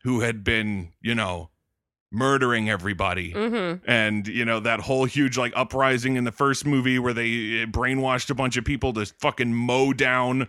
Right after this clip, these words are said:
Speaker 1: civilians.
Speaker 2: Yeah.
Speaker 1: Those are the people that they are putting on trial. And for some reason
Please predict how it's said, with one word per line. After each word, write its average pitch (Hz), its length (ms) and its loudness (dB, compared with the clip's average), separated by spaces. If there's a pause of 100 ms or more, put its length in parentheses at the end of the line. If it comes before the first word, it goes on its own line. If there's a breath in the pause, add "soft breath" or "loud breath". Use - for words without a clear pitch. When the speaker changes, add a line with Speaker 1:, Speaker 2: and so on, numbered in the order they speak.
(160 soft breath)
Speaker 1:
civilians. 123 920 2
Speaker 2:
Yeah. 170 320 0 (100)
Speaker 1:
Those 156 360 6
are 196 60 4
the 170 120 0
people 190 400 0
that 131 200 0
they 139 120 4
are 131 100 2
putting 143 320 0
on 117 160 -2
trial. 101 680 0 (340)
And 131 180 0
for 147 140 0
some 185 500 2
reason 113 640 2